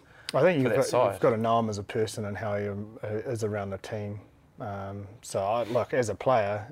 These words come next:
Speaker 1: uh, um, you know, some guys that are leadership styles as a player as actions, then he'd be perfect fit. But as we know, there's more to it. So I don't know him as a person,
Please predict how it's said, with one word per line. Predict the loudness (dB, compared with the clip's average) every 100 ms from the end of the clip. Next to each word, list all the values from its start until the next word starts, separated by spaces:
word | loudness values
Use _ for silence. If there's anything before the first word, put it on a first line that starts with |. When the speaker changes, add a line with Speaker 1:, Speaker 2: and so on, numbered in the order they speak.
| -6
Speaker 1:
uh, | -6 -4 -6
um, | -6 -8 -12 _
you | -10
know, | -8 -8 -10 -14
some | -8 -4 -4
guys | -2 -2 -2 -4 -8 -18 _ -6
that | -4
are | -2 -2 -4 -10 _
leadership | -4 -4 -4 -6 -8
styles | -4 -2 -2 -4
as | -10
a | -6
player | -2 0 -2
as | -4 -4
actions, | -2 -2 -4 -6 -8
then | -8 -8
he'd | -8 -8
be | -10
perfect | -4 -4 -6 -4
fit. | -4 -4
But | -6 -8 -10 -20 -20 -8
as | -4 -2
we | -2
know, | -2 -2
there's | -4 -4
more | -4 -4
to | -4 -4
it. | -4
So | -8 -4 -4 -2 -2
I |
don't | -2 -4
know | -6 -4 -4 -6 _ _ _ _
him | 2
as | 2 0
a |
person, | 4 6 6 4 0